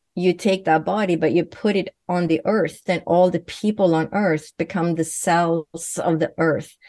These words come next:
We are part of the earth, and we're all connected, but we're all, we're not connected the way we're living because we are not in agreement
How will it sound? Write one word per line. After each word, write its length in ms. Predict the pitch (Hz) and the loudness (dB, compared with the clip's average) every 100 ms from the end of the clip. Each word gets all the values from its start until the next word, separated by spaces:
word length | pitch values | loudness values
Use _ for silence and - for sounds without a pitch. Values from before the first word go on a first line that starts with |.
| - 180 | -10 0
We 120 | 202 | 0
are 80 | 196 | 0
part 440 | - 202 196 185 _ - | -4 -2 0 -2 _ 2
of 400 | 202 202 190 185 | 4 4 0 -6
the 240 | 156 151 | -4 -2
earth, 300 | 156 147 143 - _ _ - | 0 0 -2 -10 _ _ -4
and 120 | - | -2
we're 220 | 139 - | -2 -4
all 280 | - 190 202 | 2 2 2
connected, 760 | 202 - 175 226 - 110 - - _ _ _ _ _ _ - | 0 -6 -4 -4 -6 -10 -10 -14 _ _ _ _ _ _ 4
but 320 | 180 170 - _ _ _ - | 4 4 -2 _ _ _ -2
we're 200 | 196 190 | 2 2
all, 500 | 185 196 180 180 - | 2 2 2 0 -2
we're 140 | 185 180 | -2 0
not 260 | 180 196 | 0 -2
connected 480 | 208 180 160 - 151 | -2 -2 0 0 0
the 100 | 156 | 2
way 200 | 160 156 | 4 4
we're 180 | 156 147 | 4 2
living 460 | 156 165 151 202 - _ _ | 0 0 -2 -4 -10 _ _
because 320 | - - 160 160 | -8 0 0 4
we 160 | 160 | 4
are 300 | 151 147 143 147 | 6 4 2 -2
not 220 | 160 156 | -2 0
in 120 | 151 143 | 0 0
agreement 760 | 147 170 170 151 143 143 - | -2 0 2 2 0 -4 -10